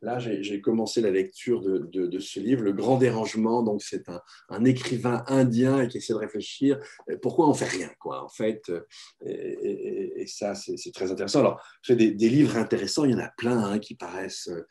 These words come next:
euh, qui paraissent sans, sans, sans, sans arrêt. Euh, il y a aussi des documentaires, hein, qui sont des documentaires très intéressants. Alors, je sais pas, j'en ai, j'en, j'en, j'en avais vu un là récemment de,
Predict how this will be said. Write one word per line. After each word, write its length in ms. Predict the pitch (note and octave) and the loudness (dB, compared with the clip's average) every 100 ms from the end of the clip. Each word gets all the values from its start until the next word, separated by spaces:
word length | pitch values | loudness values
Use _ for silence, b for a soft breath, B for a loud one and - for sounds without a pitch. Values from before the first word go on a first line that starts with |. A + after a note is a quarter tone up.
| B B B B - | B B B B -10
euh, 320 | D2+ D#3+ C#3+ | -8 -6 -8
qui 180 | - - | -10 -10
paraissent 540 | - F#2+ F#2+ - - - | -8 -4 -4 -4 -8 -8
sans, 380 | - - F#2+ E2+ | -10 -12 -12 -10
sans, 420 | - - - F2+ | -12 -14 -10 -10
sans, 340 | E2 - F2+ D#2+ | -10 -14 -12 -12
sans 340 | - G2 F2+ | -10 -8 -6
arrêt. 440 | F2 E2 F#2+ B2 B2+ B B B | -8 -6 -2 -2 -4 B B B
Euh, 160 | E2+ E2+ | -8 -8
il 80 | F2 | -4
y 80 | F2+ | -2
a 60 | |
aussi 280 | F2 - A2 | -2 -2 -4
des 100 | F2 | -4
documentaires, 920 | F2 G2 A2+ G2+ D#2 F#2+ F#2 A2+ F#2+ | -4 -2 2 0 0 -6 -2 -2 -2
hein, 80 | F#2 | -6
qui 120 | - | -12
sont 220 | - F#2 | -12 -10
des 120 | E2 E2 | -12 -10
documentaires 600 | E2+ - F2+ E2+ F#2 - | -12 -10 -12 -10 -12 -10
très 240 | F#2 F2+ | -10 -8
intéressants. 580 | F2+ E2+ F2+ - F#2+ G2 | -6 -6 -8 -6 -2 -2
Alors, 120 | F2 | -2
je 100 | E2+ | -8
sais 140 | - | -14
pas, 180 | - E2+ | -12 -10
j'en 160 | E2+ D#2 | -8 -10
ai, 100 | D2 B B B B | -12 B B B B
j'en, 160 | G2+ | -12
j'en, 160 | - F#2 | -8 -6
j'en 140 | F#2+ | -4
avais 180 | F#2 G2 | -2 -2
vu 260 | F2+ F#2+ G2+ | -2 -2 0
un 120 | G2+ | 0
là 80 | F2+ | -2
récemment 320 | E2+ - F2 F2+ F#2 | -4 -8 -6 -6 -6
de, 240 | E2 E2 | -6 -10